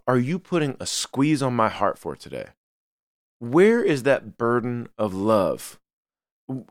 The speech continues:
For whom, to whom would that be directed? And what do you want me to do about it?" I, I'm not gonna worry about winning debates. I'm not gonna, because most of that stuff is somebody that's jealous. It's just like the scribes and Pharisees with Jesus.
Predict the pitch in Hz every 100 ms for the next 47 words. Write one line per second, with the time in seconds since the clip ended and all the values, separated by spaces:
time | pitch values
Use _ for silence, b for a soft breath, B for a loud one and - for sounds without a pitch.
0 | _ _ _ _ - 180 135 214 247 247
1 | 202 - _ - 233 247 214 226 208 143
2 | 160 - 151 131 117 117 117 - - -
3 | b b 110 104 131 180 190 180 170 160
4 | 127 101 110 104 90 69 55 57 _ _
5 | _ _ _ _ 143 139 180 214 180 175
6 | 139 131 147 151 127 117 113 139 135 104
7 | 135 180 - - _ _ _ 135 151 151
8 | 151 147 _ - - 143 135 180 - 175
9 | 170 - 170 180 - 110 139 127 127 113
10 | 104 98 90 64 - - - 110 170 151
11 | 160 - 117 151 143 139 127 135 139 135
12 | 139 107 113 117 139 139 139